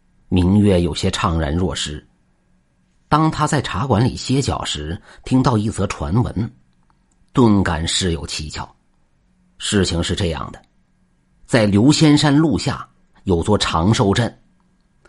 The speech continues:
每当妇人有身孕的时候，便会感染一种病，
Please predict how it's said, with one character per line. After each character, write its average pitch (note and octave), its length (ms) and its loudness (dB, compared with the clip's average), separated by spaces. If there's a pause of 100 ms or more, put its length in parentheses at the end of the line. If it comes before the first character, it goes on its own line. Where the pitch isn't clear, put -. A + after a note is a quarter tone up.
(180)
每 E2 280 -4
当 A#2+ 200 2
妇 D3 260 -2
人 F2 160 4
有 - 160 0
身 C#3+ 280 2
孕 E3 180 4
的 E2+ 100 0
时 - 160 -8
候， - 260 -10 (300)
便 F2+ 160 2
会 F#2+ 140 0
感 E2 220 -2
染 G2+ 220 0
一 G2 120 2
种 D2+ 200 -6
病， F#2 220 0